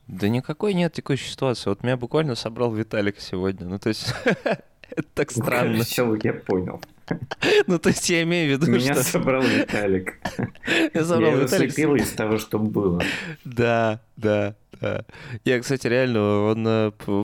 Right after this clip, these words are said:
Speaker 1: правда, очень чуткий чувак, и
Speaker 2: Я
Speaker 1: мне
Speaker 2: Гриш
Speaker 1: это ужасно
Speaker 2: Туманов, <laughs>
Speaker 1: нравится.
Speaker 2: живу из Москвы, меня собрал Виталик.
Speaker 1: Меня собрал Виталик. <laughs> Э, ссылка на канал в описании, что называется. Не, ну правда, это п-,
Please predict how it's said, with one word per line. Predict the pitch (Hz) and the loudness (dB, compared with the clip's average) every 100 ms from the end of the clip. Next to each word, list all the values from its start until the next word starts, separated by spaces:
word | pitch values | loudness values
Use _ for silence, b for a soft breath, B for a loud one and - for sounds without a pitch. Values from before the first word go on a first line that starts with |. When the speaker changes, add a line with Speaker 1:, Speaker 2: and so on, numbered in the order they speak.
| - | 0
Speaker 1:
правда, | 131 123 110 | 0 0 2
очень | 98 117 - 107 | 2 2 0 -6
чуткий | - 131 - 120 | -4 -8 -6 -8
чувак, | - 110 117 160 - | -6 -2 0 0 -2
и | 104 120 | -2 2
Speaker 2:
Я | 107 107 | 2 0
Speaker 1:
мне | |
Speaker 2:
Гриш | 113 135 104 | 0 0 -2
Speaker 1:
это | 107 | 0
ужасно | 117 123 139 | 2 2 2
Speaker 2:
Туманов, | 117 | 0
<laughs> | 139 131 | 0 2
Speaker 1:
нравится. | 127 101 117 | 2 0 0
Speaker 2:
живу | 113 127 B B B - | 0 0 B B B -2
из | 110 | 0
Москвы, | 117 117 107 - 127 | 2 0 -2 -2 0
меня | 113 107 | 2 0
собрал | 107 101 101 104 | -2 -4 -2 -2
Виталик. | 101 98 95 90 85 - _ - | -4 -6 -4 -2 -4 -8 _ -20
Speaker 1:
Меня | - 147 | -4 -2
собрал | 175 127 127 | 0 2 2
Виталик. | 117 101 98 104 - - B | 2 0 2 2 0 -6 B
<laughs> | 220 196 117 - 175 226 220 160 | -2 0 -2 -4 -4 -4 -8 -6
Э, | - 101 101 98 | 0 2 2 0
ссылка | - 147 | -2 -2
на | 120 | -2
канал | 110 123 113 | 0 2 2
в | 101 | 0
описании, | 143 127 113 - 101 101 101 95 | 0 -2 -2 0 0 0 0 0
что | 95 - | -2 -6
называется. | 98 95 95 95 92 - 120 | -6 -2 -2 -2 -4 -4 0
Не, | 139 | 2
ну | 104 | 0
правда, | 101 151 135 104 90 - B B B | 0 0 0 2 -2 -2 B B B
это | - 113 | -4 -4
п-, | - | -4